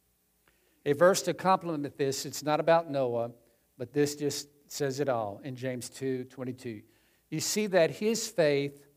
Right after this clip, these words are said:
and his actions were working together. And his faith was made complete by what he did. So Noah acted on the word of God, and he's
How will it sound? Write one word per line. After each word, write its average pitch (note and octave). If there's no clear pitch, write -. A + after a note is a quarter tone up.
and D3
his C#3+
actions D3
were C3+
working D3
together. C3
And D3
his G#3
faith F3
was D#3
made D3
complete D3+
by B2+
what B2+
he C3
did. E3
So -
Noah D3
acted E3+
on D3+
the C#3+
word C3
of A2+
God, G#2+
and B2
he's C3+